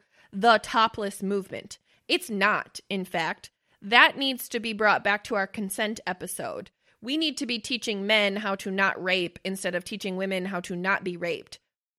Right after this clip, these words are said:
But because we don't live in that world, I recognize that women being topless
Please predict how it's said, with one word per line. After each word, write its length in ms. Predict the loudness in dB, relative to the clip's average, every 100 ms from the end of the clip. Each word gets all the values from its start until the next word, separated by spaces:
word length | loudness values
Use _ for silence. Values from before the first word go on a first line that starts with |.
| 2
But 400 | 4 4 -4 -20 _ _
because 340 | -10 -2 -2
we 120 | -2 0
don't 240 | 0 0
live 180 | -2 0
in 120 | -2
that 220 | -2 -4
world, 440 | 0 0 0 -2 -10 -8
I 120 | -4
recognize 680 | -2 -4 -4 -6 -6 -6 -6
that 220 | -6 -4
women 300 | -4 -4 -4
being 300 | -4 -4 -6
topless 640 | -4 -2 -2 -2 -4 -4